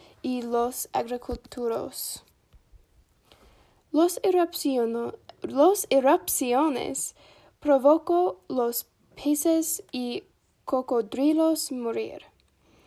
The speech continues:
El parque de nacional tuvo que cerrar porque,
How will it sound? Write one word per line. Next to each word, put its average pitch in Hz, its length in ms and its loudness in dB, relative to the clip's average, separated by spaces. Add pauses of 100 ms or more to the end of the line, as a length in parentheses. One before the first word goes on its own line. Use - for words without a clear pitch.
(880)
El 269 180 4
parque 370 480 0
de 254 420 -2
nacional 240 880 -4 (100)
tuvo 330 600 2
que 247 380 -6
cerrar 285 600 0
porque, 254 600 -2